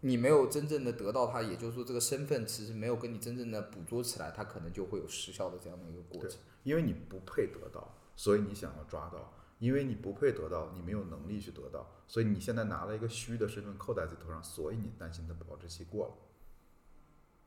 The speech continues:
Speaker 2: 我觉得这
Speaker 1: 那你现在还会担心你的身份的保质期过了吗？或者说你现在还会在意你自己有哪些身份吗？
Speaker 2: 我，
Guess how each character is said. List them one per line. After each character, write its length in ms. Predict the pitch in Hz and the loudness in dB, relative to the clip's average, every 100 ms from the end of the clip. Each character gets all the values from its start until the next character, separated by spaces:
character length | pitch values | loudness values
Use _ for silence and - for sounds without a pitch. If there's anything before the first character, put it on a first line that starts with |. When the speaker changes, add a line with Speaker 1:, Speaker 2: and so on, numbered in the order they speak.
| _ - - - _ - | _ -20 -20 -20 _ -8
Speaker 2:
我 120 | 92 | 4
觉 0 | |
得 60 | 175 | 8
这 80 | 143 | 8
Speaker 1:
那 40 | |
你 60 | 185 | 6
现 160 | 160 | 4
在 80 | 143 | 2
还 140 | 127 | 2
会 120 | 117 123 | 2 2
担 160 | 120 | 0
心 160 | 123 120 | -2 -4
你 120 | 110 | 0
的 200 | 101 98 | 0 2
身 220 | - 113 | 0 0
份 100 | 120 110 | 0 -2
的 80 | |
保 160 | 101 92 | -2 -2
质 120 | 90 | -4
期 300 | 104 101 98 | -6 -6 -6
过 200 | 98 110 | -2 0
了 40 | 101 | 0
吗？ 100 | - | 0
或 140 | 156 | 0
者 80 | 123 | 0
说 140 | 127 | 0
你 180 | 123 98 | -4 -4
现 160 | - 127 | -4 -6
在 80 | |
还 100 | 107 | -4
会 220 | 110 127 113 | -2 2 2
在 200 | 143 120 | 4 2
意 100 | 113 | 0
你 100 | 110 | -4
自 140 | 95 113 | -6 -6
己 140 | 104 | -4
有 120 | 101 | -4
哪 140 | 95 90 | -4 -6
些 120 | 95 | -10
身 220 | 107 107 | -10 -8
份 160 | 110 113 | -8 -8
吗？ 140 | 101 - - - - - - - | -8 -14 -20 -20 -20 -20 -18 -12
Speaker 2:
我， 800 | - 120 113 110 107 104 104 104 | 2 8 8 8 4 2 0 -2